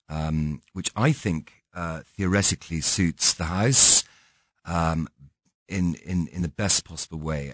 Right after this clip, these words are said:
Um, you know, I've got a huge amount of respect for Crum Castle. It's my beloved home. I've grown up there. And I wanna work out for the rest of my life what is right for the house, um, and how to respect it, and also to make, um, some money to be able to keep the family there and to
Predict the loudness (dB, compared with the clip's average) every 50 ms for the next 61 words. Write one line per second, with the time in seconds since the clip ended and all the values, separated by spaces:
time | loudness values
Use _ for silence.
0 | -12 -12 -10 -10 -10 -10 -8 -6 -4 -4 -4 -4 -6 -6 -4 -4 -4 -6 -6 -6
1 | -4 0 0 0 0 -2 -6 -8 -6 -6 -6 -8 -10 -14 -18 -20 -20 -20 -20 -16
2 | -14 -14 -14 -12 -12 -14 -14 -16 _ _ _ _ _ _ -14 -14 -14 -14 -14 -16
3 | -14 -12 -12 -14 -14 -16 -20 _ _ _ _ -20 -16 -10 -8 -8 -6 -6 -6 -6
4 | -6 -8 -8 -12 -10 -10 -8 -8 -8 -10 -8 -6 -4 -4 -4 -4 -6 -10 _ -14
5 | -14 -14 -14 -16 _ _ _ _ _ _ _ _ _ -6 -2 0 2 2 4 4
6 | 4 4 4 4 2 2 0 -2 -2 -2 -4 -4 -6 -2 -2 0 0 0 0 0
7 | 2 2 4 4 2 2 0 -4 -6 -8 -10 -8 -6 -6 -4 -4 -2 -2 -4 -4
8 | -6 -12 -16 -16 -14 -12 -10 -10 -4 0 2 2 2 2 0 _ _ _ _ _
9 | _ _ _ _ _ _ _ _ -8 -6 -4 -2 -4 -4 -6 -8 -10 -12 -10 -10
10 | -10 -12 -10 -8 -8 -8 -6 -8 -8 -4 -4 -2 -2 0 -2 -2 -4 -4 _ _
11 | _ -6 -4 -4 -2 -2 -4 -4 -4 -6 -6 -6 -8 -10 -10 -8 -4 -4 -4 -4
12 | -6 -10 _ -20 _ _ _ _ -14 -12 -12 -12 -12 _ -6 -6 -6 -4 -6 -6
13 | -6 -8 -10 -14 -16 -20 _ _ _ _ -20 -14 -12 -10 -10 -10 -12 -18 -20 -18
14 | -18 -18 -18 -12 -10 -8 -6 -6 -8 -10 -12 -14 -16 -16 -18 -12 -6 -4 -2 -2